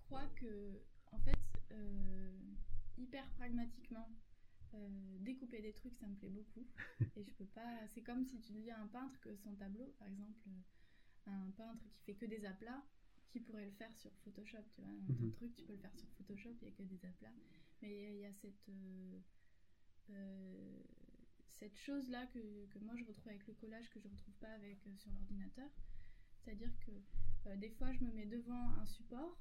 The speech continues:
Speaker 1: par exemple, euh, un support uni, je découpe mes trucs et ensuite j'assemble. Et c'est dans cet assemblage-là que moi, des fois, il se passe quelque chose et je trouve des,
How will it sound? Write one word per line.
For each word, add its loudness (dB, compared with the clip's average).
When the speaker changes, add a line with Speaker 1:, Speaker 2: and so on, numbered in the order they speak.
Speaker 1:
par -8
exemple, -8
euh, -8
un -10
support -10
uni, 4
je -8
découpe -6
mes -8
trucs -8
et -8
ensuite -6
j'assemble. -4
Et -8
c'est -8
dans -6
cet -4
assemblage-là -8
que -14
moi, -8
des -8
fois, -14
il -12
se -20
passe -16
quelque -16
chose -12
et -10
je -8
trouve -10
des, -12